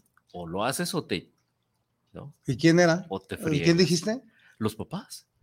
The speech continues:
Speaker 2: Pero dijiste algo, el
Speaker 1: Nunca,
Speaker 2: papá.
Speaker 1: nunca había
Speaker 2: Pero
Speaker 1: un
Speaker 2: también a veces,
Speaker 1: reconocimiento al
Speaker 2: eh,
Speaker 1: otro, ¿no? A, a,
Speaker 2: exacto.
Speaker 1: a la, al, al hijo que realmente decías, "Oye, ok, me cumpliste, qué bien,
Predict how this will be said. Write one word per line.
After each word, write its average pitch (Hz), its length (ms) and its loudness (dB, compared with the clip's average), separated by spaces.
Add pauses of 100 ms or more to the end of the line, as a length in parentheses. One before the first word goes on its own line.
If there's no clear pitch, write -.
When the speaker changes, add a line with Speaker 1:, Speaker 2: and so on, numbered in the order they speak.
(200)
Speaker 2:
Pero 151 440 10
dijiste 151 300 2
algo, 185 320 2
el 147 120 -2
Speaker 1:
Nunca, 160 320 6
Speaker 2:
papá. 151 200 6
Speaker 1:
nunca 160 360 2
había 147 120 6
Speaker 2:
Pero 175 60 8
Speaker 1:
un 175 60 2
Speaker 2:
también 175 320 4
a 226 60 8
veces, 226 180 4
Speaker 1:
reconocimiento 131 440 0
al 90 140 2
Speaker 2:
eh, 85 40 0
Speaker 1:
otro, 80 300 -8
¿no? 113 260 -6
A, 131 40 -6
a, - 20 -4
Speaker 2:
exacto. 101 460 -4
Speaker 1:
a 101 80 -4
la, 92 160 -4
al, 92 380 -6
al 90 180 -6
hijo 135 440 0
que 110 140 -6
realmente 113 640 -2
decías, 113 260 -6
"Oye, 120 380 -2
ok, - 240 -10 (140)
me 82 140 -10
cumpliste, 85 720 -14 (100)
qué 92 120 -18
bien, 160 320 -20